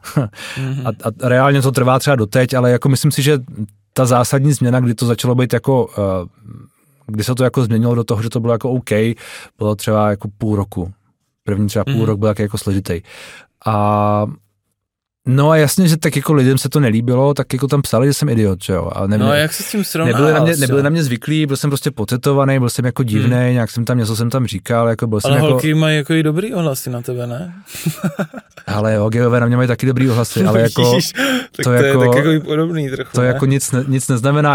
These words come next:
Speaker 1: ale jako zároveň, ale jo, rozumíš, to, to bylo vlastně zajímavý, že tehdy ty reakce byly relativně, a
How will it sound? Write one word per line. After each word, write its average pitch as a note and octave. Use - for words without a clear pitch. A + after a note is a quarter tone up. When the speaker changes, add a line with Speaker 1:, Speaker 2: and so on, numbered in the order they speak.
Speaker 1:
ale C3
jako C#3+
zároveň, C#3+
ale C#3+
jo, D#3
rozumíš, D#3+
to, D3+
to -
bylo F#3+
vlastně F3+
zajímavý, C#3+
že C3
tehdy C3+
ty C3
reakce B2
byly C3
relativně, D3
a B2